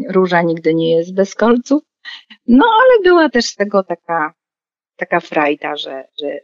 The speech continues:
że coś zrobiliśmy. No, jeżeli to przypadało jeszcze na ciepły dzień słoneczny, można było <laughs> jeszcze się opalić, co było też bardzo przyjemne,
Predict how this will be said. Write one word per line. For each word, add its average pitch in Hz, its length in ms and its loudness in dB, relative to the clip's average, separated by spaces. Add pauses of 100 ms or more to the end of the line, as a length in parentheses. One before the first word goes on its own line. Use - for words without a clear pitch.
że 156 200 -14
coś 170 240 0
zrobiliśmy. 147 640 -4
No, 185 120 -4
jeżeli 247 440 2
to 208 160 0
przypadało 190 640 -2
jeszcze 175 460 -6
na 156 360 -14
ciepły 156 460 -6
dzień 139 200 -10
słoneczny, 151 600 -10
można 160 340 -6
było 180 240 -2 (120)
<laughs> 202 80 4
jeszcze - 280 -2
się 160 220 2
opalić, 143 560 -2 (100)
co 185 140 -2
było 175 280 0
też 247 220 0
bardzo 170 400 0
przyjemne, 170 640 -2